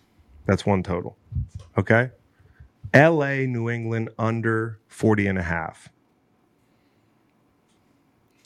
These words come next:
I can't read your face. Which one do you like more? I'm going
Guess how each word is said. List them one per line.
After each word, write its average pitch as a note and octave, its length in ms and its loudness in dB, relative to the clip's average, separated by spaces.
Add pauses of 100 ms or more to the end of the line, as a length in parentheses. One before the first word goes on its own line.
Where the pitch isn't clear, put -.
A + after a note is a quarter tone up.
(680)
I - 60 -4
can't - 260 -2
read A#2 200 0
your A2 80 -2
face. F#2+ 460 -4 (400)
Which D#3+ 220 6
one D3+ 140 -2
do C3+ 80 0
you A#2+ 100 0
like G#2+ 280 -2
more? F#2+ 340 -8 (3000)
I'm E3 220 8
going A2 460 0